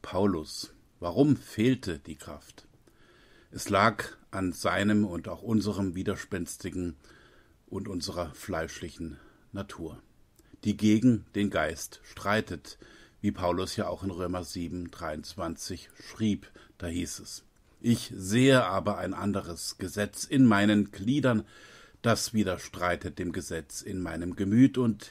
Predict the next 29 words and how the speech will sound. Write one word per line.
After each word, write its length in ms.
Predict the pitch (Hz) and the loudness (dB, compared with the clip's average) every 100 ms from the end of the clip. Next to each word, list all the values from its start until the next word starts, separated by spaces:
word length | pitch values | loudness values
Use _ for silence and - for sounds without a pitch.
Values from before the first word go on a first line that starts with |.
| - | -10
hält 420 | - 107 104 - | 0 0 0 -6
mich 280 | 92 92 - | -4 -4 -6
gefangen 540 | 101 - 95 95 98 - - - | -10 -4 -2 0 0 -4 -14 -2
im 220 | 151 170 | 4 6
Gesetz 540 | 117 107 123 123 - - | 6 6 2 2 -6 0
der 200 | 107 101 | 2 2
Sünde, 500 | 87 113 110 92 80 - - | 4 6 6 4 -4 -10 -4
das 260 | 90 - | -4 -4
in 140 | 110 95 | -6 -4
meinen 400 | 85 80 82 78 | -4 -6 -6 -10
Gliedern 520 | - 78 80 78 82 _ _ - | -14 -12 -12 -12 -14 _ _ -12
ist.“ 460 | 73 - - - _ _ _ - _ _ _ _ _ - | -10 -10 -12 -16 _ _ _ -20 _ _ _ _ _ -4
Ein 340 | 98 87 95 | 0 2 0
Gefangener 720 | 80 78 - 123 117 92 85 76 - | -2 -4 2 6 6 6 0 -6 -8
kann 420 | - 98 101 101 - | 0 4 4 4 0
logischerweise 1000 | 98 95 92 95 85 87 98 92 101 | 0 2 0 0 0 2 2 2 0
nicht 360 | 98 104 - - | 2 0 -2 -10
so 360 | - 98 95 - - - - - | -2 2 2 0 -14 -20 -20 -10
lebendig 520 | - 95 110 139 113 - | -2 6 8 8 8 4
sein, 300 | 98 85 78 | -2 -2 -4
wie 120 | 85 | -6
er 140 | 85 | -2
will. 220 | 135 78 - _ - | 0 0 -4 _ -10
Man 200 | 80 82 | -6 -2
hat 320 | 104 - - - _ _ _ _ - | -4 -4 -14 -16 _ _ _ _ 0
ihn 300 | 104 101 87 | 2 2 0
seiner 340 | - 78 80 | -6 -4 -6
Kraft 420 | - 85 82 - | -6 -8 -8 -8
beraubt, 640 | 90 78 95 127 - - | -6 2 4 4 2 -20